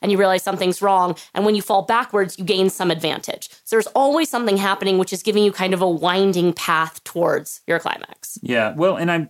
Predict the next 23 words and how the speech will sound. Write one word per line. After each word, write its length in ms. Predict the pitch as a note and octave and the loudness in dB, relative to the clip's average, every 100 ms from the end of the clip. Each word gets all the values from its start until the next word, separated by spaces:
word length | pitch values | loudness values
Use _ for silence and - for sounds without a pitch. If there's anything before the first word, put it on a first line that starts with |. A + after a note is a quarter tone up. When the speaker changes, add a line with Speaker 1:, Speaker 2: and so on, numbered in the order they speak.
| - | -4
Speaker 2:
I'm 200 | D3 C#3+ | -2 0
glad 260 | G#3 A3+ | 0 0
that 80 | F3 | 0
you 80 | C3 | -4
brought 320 | A#2 B2 B2 | 0 2 2
up 180 | A2+ - | 0 -2
the, 420 | A#2 G#2+ G#2 G#2 - | -2 -2 -2 -6 -14
the 80 | - | -16
kind 180 | - B2 | -6 -4
of 80 | G#2+ | -4
the 80 | |
character 580 | - - - F3 D#3+ A#2+ | -6 -10 -4 -2 -2 -4
change 440 | G#2 - F#2 E2+ - | -6 -8 -10 -10 -12
that 180 | - | -14
can 120 | - G2 | -10 -6
happen 280 | G2 - | -6 -6
in 80 | F#2 | -6
second 380 | - F#2 F#2 D#2+ | -6 -8 -10 -12
act, 280 | F#2+ - - | -10 -14 -8
'cause 160 | A2+ | -4
sometimes 460 | - F3 E3+ D#3+ C#3 | 0 0 2 2 2
that 220 | B2+ C3 | 2 2
is, 280 | A#2+ A#2 - | 4 2 -2